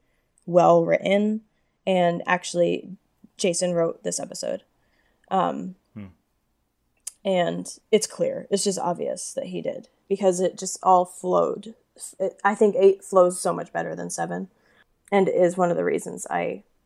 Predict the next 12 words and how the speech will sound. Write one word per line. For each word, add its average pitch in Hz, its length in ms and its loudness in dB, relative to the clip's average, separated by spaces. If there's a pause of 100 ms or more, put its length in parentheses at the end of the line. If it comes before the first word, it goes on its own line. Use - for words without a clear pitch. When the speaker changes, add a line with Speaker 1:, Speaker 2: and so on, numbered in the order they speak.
(180)
Speaker 1:
I 180 100 -8
did 180 260 2
so - 140 2
well - 200 0
in 57 100 -8
it - 120 -10
is 185 120 -10
because 175 320 -12
of 170 80 -16
his 175 180 -12
writing. 196 440 -12 (300)
He's, - 340 -12